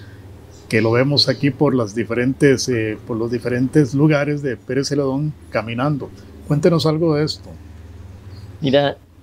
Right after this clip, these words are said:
Speaker 2: son dos hijos míos que tengo. Uno en el noventa inicié con Compañeros de las Américas. Es
Speaker 1: Ujú.
Speaker 2: otro grupo de intercambio, eh, cultural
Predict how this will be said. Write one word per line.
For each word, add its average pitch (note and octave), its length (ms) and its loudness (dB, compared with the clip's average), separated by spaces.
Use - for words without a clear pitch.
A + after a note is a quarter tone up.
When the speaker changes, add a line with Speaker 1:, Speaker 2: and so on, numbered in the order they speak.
Speaker 2:
son F#3 320 2
dos G#3 180 4
hijos A3 300 4
míos C#3+ 640 2
que - 60 -8
tengo. A#2+ 440 -2
Uno F#3 400 6
en C3 120 0
el B2+ 160 2
noventa G3 720 4
inicié C#3+ 540 4
con D#3+ 160 2
Compañeros B2 600 2
de C3+ 80 4
las B2 200 0
Américas. A2+ 680 -4
Es A2+ 140 0
Speaker 1:
Ujú. B2 80 4
Speaker 2:
otro C3 160 2
grupo B2+ 360 4
de A#2+ 80 -2
intercambio, A#2+ 680 0
eh, A2 240 6
cultural C3+ 600 2